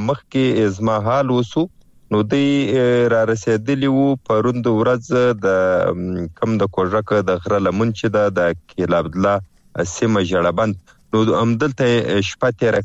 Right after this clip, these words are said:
کړې وه. نو اوس داسې لس کم نه بجې له هغه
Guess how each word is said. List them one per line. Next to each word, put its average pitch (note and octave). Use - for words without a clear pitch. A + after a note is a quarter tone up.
کړې C3+
وه. D#3
نو A#2
اوس A#2+
داسې A#2+
لس A2
کم E3+
نه C3+
بجې F#2
له G#2
هغه B2